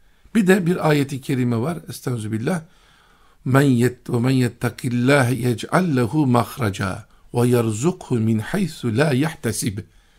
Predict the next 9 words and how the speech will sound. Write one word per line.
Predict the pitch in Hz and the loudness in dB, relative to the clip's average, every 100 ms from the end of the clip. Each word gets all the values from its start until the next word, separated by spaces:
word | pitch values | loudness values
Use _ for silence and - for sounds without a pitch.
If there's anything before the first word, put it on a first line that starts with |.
| _ _ _ | _ _ _
Allah'tan | 170 156 160 180 160 - 180 190 | 4 4 4 0 0 -4 0 0
çekinip | 175 156 151 151 143 - _ _ _ _ _ - | 0 -6 -4 -6 -6 -10 _ _ _ _ _ -4
haramına | - 220 185 156 139 139 | 0 2 2 2 2 4
helaline | 147 139 127 120 | 4 4 4 0
dikkat | 117 - 113 | -4 -4 -4
eden | 117 110 101 | -4 -4 -6
kişi. | 104 - 117 - _ _ _ | -8 -14 -14 -20 _ _ _
Hesabı | - 170 202 214 185 170 | 2 4 4 4 4 2
bilmez, | 160 151 139 - | 4 2 0 -6